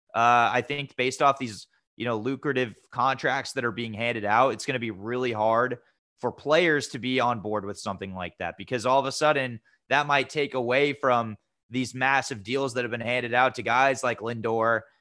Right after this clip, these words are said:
Uh, looking at this offseason, guys like Corey Seager, what, what is he gonna command? Probably something similar, right? Well, if you add, you know, that luxury tax level to be at one eighty, I mean, I, I would almost want it to be just at two hundred.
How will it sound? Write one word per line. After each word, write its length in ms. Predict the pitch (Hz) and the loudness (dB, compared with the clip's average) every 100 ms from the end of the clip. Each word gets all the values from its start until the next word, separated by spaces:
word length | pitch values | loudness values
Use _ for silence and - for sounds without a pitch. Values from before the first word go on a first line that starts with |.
| - | 0
Uh, 320 | 117 117 113 - | 4 4 4 -2
looking 260 | 131 139 135 | -4 -4 -4
at 80 | |
this 160 | 120 117 | -4 -2
offseason, 640 | 127 120 - 131 135 120 113 | 0 0 -2 -6 -6 -8 -4
guys 240 | 120 120 | -2 -2
like 120 | 117 | -6
Corey 280 | - 127 110 | -6 -4 -4
Seager, 480 | - 139 135 120 101 | -4 -6 -4 -4 -4
what, 220 | 104 113 | -4 -2
what 100 | 120 | -4
is 120 | 113 | -4
he 100 | 143 | -6
gonna 180 | 139 113 | -6 -6
command? 380 | 107 101 92 85 | -8 -6 -6 -6
Probably 240 | - 107 110 | -6 -4 -4
something 260 | - 117 | -6 -8
similar, 340 | 107 135 113 87 | -8 -6 -6 -6
right? 300 | 92 110 113 _ _ _ - | -4 -4 -6 _ _ _ 2
Well, 400 | 123 127 120 - _ _ | 4 4 2 -4 _ _
if 160 | 123 110 | -8 -4
you 180 | 131 | 0
add, 460 | 131 139 143 139 113 - | 4 6 6 4 0 -12
you 100 | - | -10
know, 300 | 123 120 113 - | -4 -2 -2 -2
that 300 | 127 120 117 | 2 2 2
luxury 480 | 117 151 156 156 135 | 2 2 2 -4 -4
tax 480 | 110 123 120 113 - | -2 2 2 0 -4
level 320 | 117 117 110 | -2 -2 -2
to 80 | 104 | -4
be 120 | 113 | -2
at 140 | 113 104 | -2 -2
one 140 | 110 | -2
eighty, 340 | 113 117 107 | -2 -2 -2
I 60 | 104 | -4
mean, 240 | 107 104 90 _ _ | -6 -10 -14 _ _
I, 120 | - 123 | -6 -2
I 120 | 113 147 | 2 4
would 120 | 143 | 4
almost 300 | 135 127 120 | 2 -2 -2
want 160 | 117 | -2
it 80 | 107 | -2
to 40 | 95 | -6
be 120 | 104 | -8
just 180 | 92 95 | -8 -8
at 140 | 87 | -8
two 160 | 92 82 | -10 -12
hundred. 260 | 82 80 | -14 -18